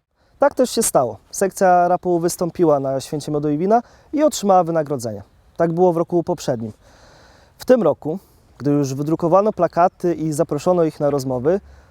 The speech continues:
okazało się, że za koncert nie dostaną ani grosza. Argumentowano to tym, że Andrzej Dziamba, o którym już dzisiaj wspominałem, jest radnym, więc jako radny nie może otrzymać wynagrodzenia z urzędu gminy. To dosyć zasadne, ale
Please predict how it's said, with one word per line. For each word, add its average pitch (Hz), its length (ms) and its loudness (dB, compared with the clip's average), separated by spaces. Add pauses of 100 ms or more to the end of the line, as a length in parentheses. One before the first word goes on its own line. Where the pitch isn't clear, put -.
(140)
okazało 190 440 2
się, 196 180 -2
że 175 120 -2
za 170 400 2
koncert 190 640 -4 (120)
nie 170 80 -2
dostaną 185 400 2
ani 180 140 0
grosza. 147 340 0 (640)
Argumentowano 233 640 4
to 175 100 -4
tym, 190 260 0
że 156 400 2 (240)
Andrzej 156 360 2
Dziamba, 160 340 2
o 151 80 0
którym 160 240 -6
już 143 80 -4
dzisiaj 143 180 -6
wspominałem, 160 440 0
jest 175 180 -4
radnym, 170 400 2
więc 156 180 -2
jako 160 200 0
radny 151 260 2
nie 147 80 -2
może 143 200 -2
otrzymać 139 300 -6
wynagrodzenia 143 560 -2
z 127 60 -6
urzędu 131 300 -4
gminy. 123 340 -2 (920)
To 180 100 -2
dosyć 208 280 2
zasadne, 160 480 2
ale 170 320 2